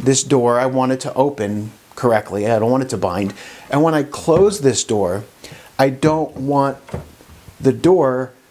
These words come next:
to sit high at this corner and low at the bu-, at the top corner. I want the door to close consistency.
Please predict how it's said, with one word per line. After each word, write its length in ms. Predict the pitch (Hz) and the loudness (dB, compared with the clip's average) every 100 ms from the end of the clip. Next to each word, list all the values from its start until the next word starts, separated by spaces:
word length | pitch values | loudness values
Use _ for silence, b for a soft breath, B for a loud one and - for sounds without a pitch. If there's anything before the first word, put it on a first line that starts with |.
| _ - | _ -2
to 100 | 131 | 0
sit 340 | - 170 - | 2 0 0
high 580 | - 156 143 131 135 127 | 0 0 0 0 -2 -2
at 160 | 135 131 | -4 0
this 180 | 127 | -2
corner 480 | - 135 120 123 127 | 0 -2 0 0 -2
and 360 | 123 117 117 120 | -2 -2 0 2
low 240 | 123 123 | 4 2
at 100 | 120 | 0
the 80 | 120 | -2
bu-, 180 | 107 - | -2 -2
at 140 | 117 113 | -6 -6
the 80 | |
top 260 | - 117 107 | -2 -2 -2
corner. 260 | - 107 98 | -4 -4 -2
I 80 | |
want 220 | 104 113 117 | 0 0 0
the 100 | 110 | 0
door 260 | 123 120 | 2 2
to 60 | 117 | -2
close 300 | - 110 107 | -4 -4 -4
consistency. 720 | 107 - 123 - 92 - | -6 -4 -4 -4 -6 -8